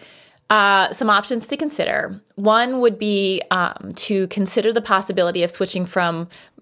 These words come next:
breast to bottle. Sometimes really big boob babies will take weaning slightly more graciously if we, they're given a bottle instead,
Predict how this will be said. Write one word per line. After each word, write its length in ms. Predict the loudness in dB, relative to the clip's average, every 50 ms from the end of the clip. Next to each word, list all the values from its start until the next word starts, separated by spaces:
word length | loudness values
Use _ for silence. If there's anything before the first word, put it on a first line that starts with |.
| _ _
breast 520 | 4 4 4 2 0 -4 -6 -6 -6 -6 -4
to 80 | -2
bottle. 540 | 0 0 2 2 2 0 0 -2 -4 -10 -18 _ -14
Sometimes 540 | -4 0 0 0 0 0 0 0 0 -2 -2
really 320 | -2 0 2 4 4 4
big 200 | 4 2 2 2
boob 200 | 0 -2 0 0
babies 520 | 0 0 2 2 2 2 2 0 -2 -4 -4
will 260 | 0 2 2 2 2
take 340 | 0 0 0 -2 -2 -2 -8 -14 -8
weaning 640 | -4 0 0 0 2 2 2 0 0 0 -2 -6 -8 -10
slightly 600 | -10 -10 -8 -4 -2 -2 -2 -2 -2 -2 -2 0
more 580 | 0 0 2 2 4 4 4 4 2 0 -2 -6
graciously 920 | -10 -6 -2 -2 -2 -2 -2 -2 -4 -2 0 0 2 2 2 0 -2 -4 -8 -14 -20 -20 -20 -20 -20 _ _ _ _ 2
if 380 | 2 4 2 0 -6 -14 -16 -14
we, 360 | -8 -2 0 2 4 4 2 2
they're 200 | 2 0 0 0
given 200 | 0 -2 -2 -2
a 60 | -2
bottle 460 | -2 -2 -2 -4 -4 -6 -8 -10 -10 -8
instead, 540 | -8 -8 -6 -4 -4 -4 -4 -4 -6 -8